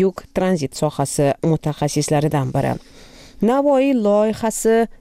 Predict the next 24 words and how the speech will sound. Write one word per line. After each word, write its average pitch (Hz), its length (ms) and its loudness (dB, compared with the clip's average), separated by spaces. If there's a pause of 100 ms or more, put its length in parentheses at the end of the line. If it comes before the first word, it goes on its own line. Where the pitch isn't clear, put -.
nega 214 400 2
ishlamadi? 135 640 -4 (360)
Oltinchi 294 380 0
dekabr 240 420 0
kungi 214 240 0
majlisda 190 480 -2
prezident 190 480 0
Mirziyoyev 185 540 2
bu 220 100 0
savolga 175 460 2
to'xtalib, 156 560 0 (260)
bunday 262 360 2
holat 262 260 0
yuzaga 240 380 0
kelishiga 226 480 0
bu 208 100 -2
sohaga 214 480 0
bevosita 190 560 0
mas'ul 180 460 0
bo'lgan 190 340 2 (400)
ayrim 294 260 2
mansabdor 247 480 0
shaxslarning 220 640 0
beparvorligi, 196 880 2